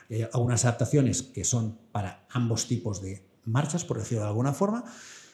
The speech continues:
y hay otras que son específicas para la marcha, para caminar o específicas para correr,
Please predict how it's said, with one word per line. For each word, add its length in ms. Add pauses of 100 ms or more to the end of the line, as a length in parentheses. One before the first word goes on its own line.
(200)
y 420
hay 140
otras 240
que 80
son 160
específicas 760
para 200
la 240
marcha, 300
para 160
caminar 560
o 180
específicas 580
para 260
correr, 380